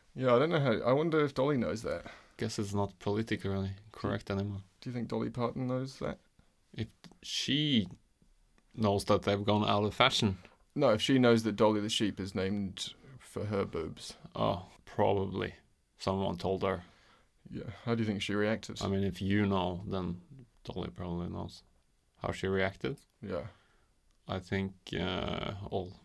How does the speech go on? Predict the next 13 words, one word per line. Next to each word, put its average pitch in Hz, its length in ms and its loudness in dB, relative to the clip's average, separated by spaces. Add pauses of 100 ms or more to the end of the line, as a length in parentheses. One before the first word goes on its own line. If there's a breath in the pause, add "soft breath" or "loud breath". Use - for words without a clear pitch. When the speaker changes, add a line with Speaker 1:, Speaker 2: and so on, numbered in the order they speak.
(160)
Speaker 2:
publicity 98 680 -6
is 90 160 -6
good 120 260 -4
publi-, 90 560 -2
publicity, 95 640 -8
I 95 100 -8
think, 101 160 -10
for - 140 -12
her. 110 220 -8 (680 soft breath)
Speaker 1:
Do - 100 -6
you 117 60 -2
think? 120 380 -2
<laughs> - 40 -10